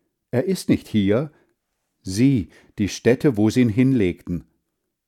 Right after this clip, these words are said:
Geht jedoch hin, sagt seinen Jüngern, auch Petrus, dass er euch nach Galiläa vorausgeht.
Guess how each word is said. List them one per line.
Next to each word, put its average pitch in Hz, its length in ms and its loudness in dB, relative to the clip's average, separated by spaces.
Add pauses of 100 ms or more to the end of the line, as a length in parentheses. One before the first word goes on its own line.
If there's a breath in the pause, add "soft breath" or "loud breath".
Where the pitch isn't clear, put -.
(320)
Geht 147 300 2
jedoch 113 320 2
hin, 135 360 0 (300 soft breath)
sagt 131 340 0
seinen 113 300 4
Jüngern, 143 400 4
auch - 260 -6
Petrus, 113 640 -2 (280 loud breath)
dass 123 220 0
er 160 80 2
euch 143 160 2
nach 151 180 0
Galiläa 98 540 2
vorausgeht. 95 880 -2